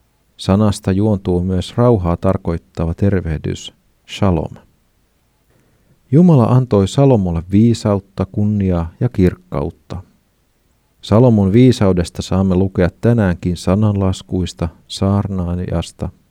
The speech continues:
ja laulujen laulusta. Salomo oli myös suuri rakentaja, joista merkittävin oli Jumalan temppelin rakentaminen.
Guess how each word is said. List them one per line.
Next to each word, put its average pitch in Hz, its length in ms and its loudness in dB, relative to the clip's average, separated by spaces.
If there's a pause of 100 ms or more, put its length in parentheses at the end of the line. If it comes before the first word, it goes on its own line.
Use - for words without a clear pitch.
(180)
ja 117 100 4
laulujen 95 480 0
laulusta. 82 640 -4 (880)
Salomo 117 500 2
oli 104 200 4
myös 95 260 -2
suuri 117 280 2
rakentaja, 80 600 -2 (340)
joista 90 320 0
merkittävin 92 760 0
oli 90 380 -2
Jumalan 101 400 0
temppelin 90 540 -2
rakentaminen. 85 760 -8